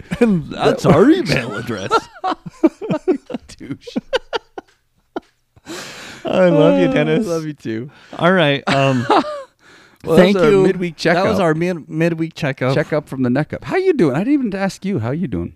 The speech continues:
Speaker 1: I'm doing pretty good.
Speaker 2: All right.
Speaker 1: I just wanna say that I love you all
Speaker 2: <laughs>
Speaker 1: at different levels.
Speaker 2: Hey, I do too.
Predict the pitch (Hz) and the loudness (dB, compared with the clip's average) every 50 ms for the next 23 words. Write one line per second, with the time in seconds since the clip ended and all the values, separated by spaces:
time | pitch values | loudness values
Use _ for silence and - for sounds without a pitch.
0 | _ - 151 220 302 381 - 415 427 349 - 311 294 240 - - 226 233 190 135 | _ -8 -8 -6 -6 -4 -4 -2 -2 -2 -2 -2 -2 -2 -2 0 0 0 0 0
1 | 156 185 226 208 156 170 214 226 - - 226 208 175 - - 165 156 156 151 139 | -2 -4 -6 -4 -2 -2 -4 -4 -4 -4 -4 -4 -4 -4 -4 -6 -4 -4 -4 -4
2 | 131 123 117 110 113 135 190 202 214 - - - 98 92 - 151 - _ _ _ | -4 -4 -4 -4 -6 -6 -6 -8 -8 -8 -8 -8 -8 -8 -8 -8 -8 _ _ _
3 | _ _ - - - - - - - - - - 247 - _ - - - 123 - | _ _ -6 -6 -6 -6 -8 -12 -12 -8 -4 -4 -4 -4 _ -2 0 0 0 -2
4 | 135 127 127 - - - - 107 95 98 127 156 175 - - - - - 147 135 | -8 -8 -8 -8 -10 -10 -10 -12 -10 -8 -8 -8 -8 -10 -16 -14 -6 -4 0 0
5 | 113 117 123 131 127 - 143 113 101 98 | 0 0 0 -2 -4 -2 -4 -4 -4 -6